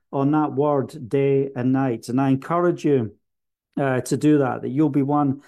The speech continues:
that presses in. So as we talked on the, the, the climax of the authority that's coming by the Spirit, "Ask and you will receive, your joy will be complete.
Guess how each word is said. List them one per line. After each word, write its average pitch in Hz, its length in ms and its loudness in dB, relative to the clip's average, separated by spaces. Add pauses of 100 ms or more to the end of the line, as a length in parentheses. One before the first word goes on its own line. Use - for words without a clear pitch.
(280)
that 135 160 -2
presses 143 540 -2
in. 135 200 0
So 143 220 -2
as 226 240 -2
we 208 100 4
talked 208 460 -2
on 160 360 0 (320)
the, 143 200 4
the, 139 480 2
the 123 100 0
climax 185 720 -2
of 156 240 -2
the 135 300 2 (260)
authority 202 800 0
that's 151 200 -2
coming 185 380 -2
by 156 180 -2
the 139 120 -2
Spirit, 160 520 -4
"Ask 226 440 -2
and 202 180 4
you 214 80 2
will 196 180 4
receive, 165 540 0
your 156 140 2
joy 180 380 0
will 170 140 0
be 160 200 2
complete. 143 480 -2